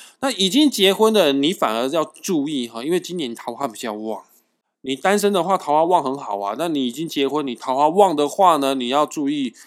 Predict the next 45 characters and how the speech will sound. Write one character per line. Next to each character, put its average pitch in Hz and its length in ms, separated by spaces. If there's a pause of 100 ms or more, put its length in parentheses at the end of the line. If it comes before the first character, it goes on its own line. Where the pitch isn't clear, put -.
(140)
就 - 140
可 131 160
能 120 100
会 147 120
陷 156 200
入 156 140
错 180 260
综 147 220
复 143 180
杂 107 160
的 107 140
感 104 180
情 107 220
关 127 180
系 120 160
之 113 240
中。 107 280 (380)
哦， 107 140
啊， 151 160
只 156 140
要 165 140
你 170 80
感 135 200
情 131 380
啊， 123 180
太 214 160
复 208 240
杂 120 200
的 120 100
话 147 220
呢， 120 160 (160)
一 156 100
定 175 260
会 160 120
破 151 280
坏 147 140
你 113 140
自 139 200
身 120 160
的 120 80
磁 113 280
场 107 180
跟 117 160
运 123 180
势。 110 300